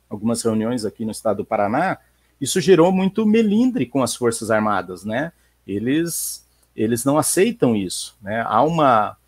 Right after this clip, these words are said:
uma ideia de querer colocar a história deles, né?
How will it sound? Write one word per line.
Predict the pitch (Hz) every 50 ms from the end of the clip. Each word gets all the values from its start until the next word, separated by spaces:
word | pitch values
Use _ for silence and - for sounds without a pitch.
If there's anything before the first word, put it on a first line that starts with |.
| _ _ _ _ _ _ _ -
uma | 117 117 123
ideia | 131 120 110 131 139 156 156
de | 131 123 120
querer | - 147 135 139 147 151 143 - _
colocar | - 143 135 123 117 - - 156 180 190 175 - - _ _ _ -
a | - 131
história | 131 - - - - 175 190 220 220 175 135 117
deles, | 110 120 120 110 95 98 92 - - -
né? | 107 113 135 151 151